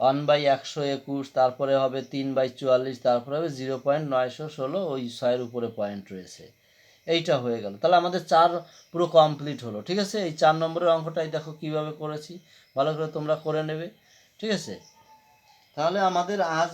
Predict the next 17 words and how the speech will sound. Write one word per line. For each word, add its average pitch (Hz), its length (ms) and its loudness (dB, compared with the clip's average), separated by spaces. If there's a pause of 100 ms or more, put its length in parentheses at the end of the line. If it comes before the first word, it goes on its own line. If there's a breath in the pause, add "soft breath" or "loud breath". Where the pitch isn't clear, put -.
হচ্ছে 175 340 -8
তোমার 185 360 2
কোষে 156 320 -6
দেখি 170 300 -4
দশের 160 440 6
সম্পূর্ণ 160 560 -4
অঙ্ক 165 300 2
হয়ে 151 360 -2
গেল 147 200 6 (480 soft breath)
পার্ট 147 300 6
থ্রিতে। 160 440 -4 (440 soft breath)
এরপরে 175 420 2
আমরা 190 220 4 (140)
এগারো 170 360 8
থেকে 165 280 -2
করব, 143 380 -4
এগারো 160 400 4